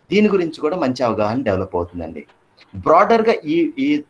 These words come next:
ఇవి topics అండి. ఇంకా sub topics, sub sub topics ఉన్నవి. But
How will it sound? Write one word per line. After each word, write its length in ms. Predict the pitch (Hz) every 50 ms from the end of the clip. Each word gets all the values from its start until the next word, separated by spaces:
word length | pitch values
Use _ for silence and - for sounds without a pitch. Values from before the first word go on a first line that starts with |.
| _ -
ఇవి 120 | 123 113 127
topics 460 | - 127 120 - - - - - 123
అండి. 340 | 104 110 120 202 254 - -
ఇంకా 440 | - - - - 220 196 143 - - - _ _ -
sub 180 | - 151 - - -
topics, 520 | 180 170 - - 160 160 - - - 170 170 -
sub 120 | 139 -
sub 220 | - - 160 - - -
topics 380 | 131 127 - 127 - - -
ఉన్నవి. 440 | 120 104 101 101 95 101 151 233 262 _ _ _ _ _ _ _ _ _ _ _ _ _ -
But 120 | - 139